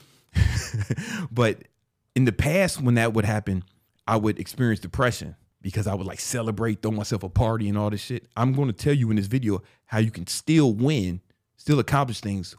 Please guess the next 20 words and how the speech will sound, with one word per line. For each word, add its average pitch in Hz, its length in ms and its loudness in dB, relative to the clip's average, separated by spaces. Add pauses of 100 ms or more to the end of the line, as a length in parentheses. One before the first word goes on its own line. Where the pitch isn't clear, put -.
(120)
without 104 600 -4 (380)
the 90 320 -4
depleting 98 460 -2
your 92 80 -2
baseline 90 420 -2
dopamine. 85 400 -4 (460)
And 120 80 -2
there's 117 120 -2
a 127 40 -2
few 196 180 2
things 170 240 4
you 147 120 6
have 131 200 2
to 117 80 -2
do 117 300 2 (1000)
in 110 120 4
order 107 400 4 (100)
to 110 100 -2
accomplish 101 380 0
this. - 300 -16